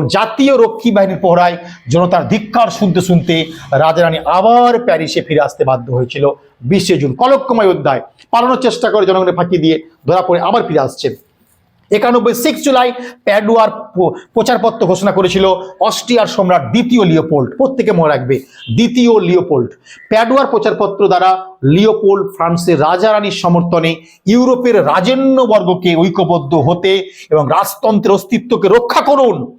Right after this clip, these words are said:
এটাকে আহ্বান জানাচ্ছে প্যাডুয়ার প্রচারপত্রে। বিশে আগস্ট তারিখ ভীষণ ইম্পর্টেন্ট, পিলনিজের ঘোষণা জারি হয়েছিল,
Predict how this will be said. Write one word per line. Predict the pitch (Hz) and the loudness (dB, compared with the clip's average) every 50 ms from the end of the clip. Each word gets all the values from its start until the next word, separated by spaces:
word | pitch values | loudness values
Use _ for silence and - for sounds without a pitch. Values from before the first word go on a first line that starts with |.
| _ _ _ _ _ _ - | _ _ _ _ _ _ -6
এটাকে | 160 - 180 160 - 170 | -4 -2 -2 -2 0 0
আহ্বান | 151 156 160 147 156 147 139 | 0 0 0 0 0 0 0
জানাচ্ছে | 143 143 143 143 - - - 143 139 135 - - - - - | 0 -2 -2 -4 -4 -2 0 0 0 0 -4 -12 -20 -8 -4
প্যাডুয়ার | - 175 175 180 180 190 185 175 185 | -2 0 0 2 2 2 2 0 -2
প্রচারপত্রে। | 156 - 156 139 123 135 131 131 - 131 123 107 - _ _ - - - - 131 | -2 -2 -2 -2 0 -2 -2 -2 -2 -4 -4 -4 -6 _ _ -20 -12 -4 0 2
বিশে | 160 247 240 - 330 | 2 2 2 2 0
আগস্ট | 285 277 277 247 254 | 2 2 0 0 2
তারিখ | - 262 254 196 | 0 0 0 0
ভীষণ | 196 202 - 226 | 0 0 0 0
ইম্পর্টেন্ট, | 220 196 175 190 - 196 208 214 208 208 - - - - - _ _ _ - | 0 0 0 0 0 0 0 -2 -4 -6 -12 -18 -20 -20 -20 _ _ _ 0
পিলনিজের | 262 294 285 277 277 277 240 262 262 | 2 2 2 2 2 2 2 2 2
ঘোষণা | 196 214 202 - 226 208 | 0 0 0 0 0 2
জারি | 196 190 190 | 2 4 4
হয়েছিল, | 196 190 190 - 202 | 2 2 2 0 0